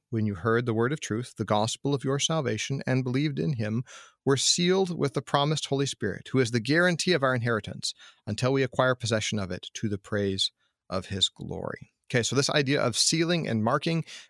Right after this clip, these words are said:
was frequent throughout the Old Testament. Um, for example, in Galatians chapter four, verse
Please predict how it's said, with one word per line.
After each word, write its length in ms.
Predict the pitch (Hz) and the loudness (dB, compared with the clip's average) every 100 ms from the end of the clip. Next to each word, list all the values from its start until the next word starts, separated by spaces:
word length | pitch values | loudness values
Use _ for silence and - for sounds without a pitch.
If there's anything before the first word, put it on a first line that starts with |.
| _ | _
was 180 | 107 - | 0 2
frequent 500 | - 165 170 170 - | 2 0 2 0 0
throughout 300 | 135 139 131 | 0 0 2
the 80 | |
Old 160 | 120 113 | 0 0
Testament. 540 | - 143 - 170 196 - _ - - _ | 0 -2 0 0 -2 -8 _ -20 -20 _
Um, 360 | 110 104 104 - 139 | 2 2 0 -2 -6
for 180 | - 123 | 0 0
example, 440 | 110 123 123 131 | 4 2 4 2
in 100 | 120 | 2
Galatians 480 | 110 107 113 120 120 | 2 2 2 2 0
chapter 300 | - 113 - | 0 -2 -4
four, 200 | - 117 | 0 0
verse 300 | 107 104 - | 0 -2 -2